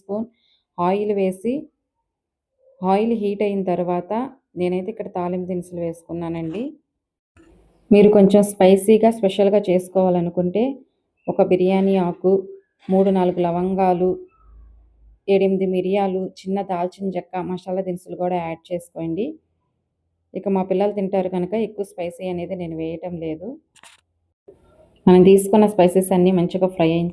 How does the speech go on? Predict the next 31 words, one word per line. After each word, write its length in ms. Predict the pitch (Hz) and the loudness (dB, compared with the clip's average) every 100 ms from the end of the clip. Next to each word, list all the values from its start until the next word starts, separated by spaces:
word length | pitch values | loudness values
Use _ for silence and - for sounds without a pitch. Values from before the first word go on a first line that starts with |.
| 165 | -4
తర్వాత 360 | 160 160 156 202 247 - _ - | -2 -2 -2 -4 -4 -10 _ -2
ముందుగా 260 | 180 190 202 196 | 2 4 4 0
కట్ 120 | 185 | -2
చేసి 180 | 190 185 180 | -2 -2 -4
పెట్టుకున్న 260 | 170 185 170 175 | -4 -2 -2 0
ఆనియన్, 260 | 180 180 | 0 -2
పచ్చిమిర్చి 420 | 165 - 175 160 170 165 | -4 -6 -8 -8 -4 -4
వేసుకుని 420 | 160 - 175 190 - _ _ - | -4 -4 -4 -4 -8 _ _ 0
అవి 180 | 180 196 | 4 4
కూడా 120 | 208 202 | 4 4
లైట్‌గా 300 | 180 180 190 190 | 2 0 -4 -4
ఫ్రై 140 | 170 170 | -6 -4
అయిన 120 | 175 180 170 | -4 -4 -4
తర్వాత 380 | 165 165 165 185 190 | -4 -4 -6 -8 -8
ముందుగా 280 | 175 170 190 190 | -6 -4 -4 -4
గ్రేటింగ్ 380 | 175 175 185 185 | -6 -6 -8 -8
చేసి 180 | 175 - | -14 -12
పెట్టుకున్న 400 | 165 - 165 175 185 170 | -14 -14 -12 -10 -8 -6
క్యారెట్ 340 | 165 170 - | -6 -8 -12
తురుము 260 | 175 170 165 165 | -14 -10 -10 -8
కూడా 140 | 165 160 | -6 -6
వేసుకుని 460 | 160 - 170 202 254 _ _ _ _ _ _ _ - | -6 -8 -8 -8 -10 _ _ _ _ _ _ _ 2
వన్ 140 | 196 202 | 4 4
మినిట్ 320 | 202 208 208 226 | 4 0 -2 -2
ఫ్రై 160 | 185 180 190 | 0 2 0
చేసుకోవాలండి. 600 | 185 - 175 175 170 208 - | -2 -2 -2 -2 -2 -4 -4
ఆ 40 | 185 175 | -4 -2
తర్వాత 260 | 170 180 190 170 | 0 0 0 -2
దాంట్లో 240 | 170 185 185 | -4 -4 -4
సాల్ట్ 300 | 175 170 170 170 | -4 -4 -4 -6
యాడ్ 160 | 165 | -6